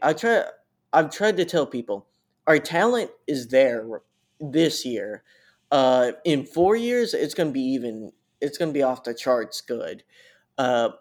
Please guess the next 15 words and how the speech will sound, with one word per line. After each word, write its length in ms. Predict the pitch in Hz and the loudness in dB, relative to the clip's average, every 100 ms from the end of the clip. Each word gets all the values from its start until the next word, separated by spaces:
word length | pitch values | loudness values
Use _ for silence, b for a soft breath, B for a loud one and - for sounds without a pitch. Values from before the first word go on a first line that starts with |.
| _ - | _ -14
but 300 | 139 147 - | -2 -2 2
this 260 | 190 202 | 2 2
year, 180 | 185 160 | 0 0
we 160 | 143 165 | 0 2
have 140 | 180 | 2
a 60 | 143 | 0
very 280 | 135 151 135 | 2 2 2
talented 640 | 143 131 123 120 120 110 | -2 -4 -4 -6 -8 -8
team. 380 | - 147 127 123 | -6 -6 -6 -6
Our 400 | - 131 123 120 _ | -2 -2 -2 -8 _
manager 680 | 151 151 170 175 151 170 147 | -8 -4 -2 -4 -2 -2 0
hasn't 340 | 139 127 120 | -4 -6 -6
been 140 | 123 | -6
the 60 | 110 | -6
best, 540 | - 67 - - - | -8 -10 -10 -12 -14